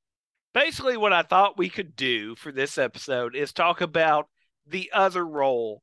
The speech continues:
that you should know this person for, that you should consider this person for. So what is the best of the rest? What is that? So if you are a fan of, I don't know,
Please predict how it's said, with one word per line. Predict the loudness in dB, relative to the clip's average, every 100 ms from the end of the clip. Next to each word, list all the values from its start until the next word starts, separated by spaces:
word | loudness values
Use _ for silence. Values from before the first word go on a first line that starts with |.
| _
that | -6 -6
you | -8
should | -10 -4
know | -4
this | -4 -10
person | -8 -8 -10 -16
for, | -18 -8
that | -4 -4
you | -4
should | -6 -6 -8 -8
consider | -8 -4 -4 -4
this | -8 -12
person | -10 -10 -10 -16
for. | -16 -16 -20 -16
So | 0 0 0 _ _
what | 0 2 2 2
is | -2 -2
the | -6 -4
best | 2 2 2 -2
of | -10 -8
the | -8 -8
rest? | -8 -10 -12 -20 -20
What | -2 0 2
is | 0 0
that? | -2 -2
So | -4
if | -4 -8
you | -4 0
are | 0 0
a |
fan | -2 -2 -2 -4 -6 -12 -20 -20 _ _
of, | 2 4 4 2 0 -2
I | 0
don't | 0 -2
know, | -4 -4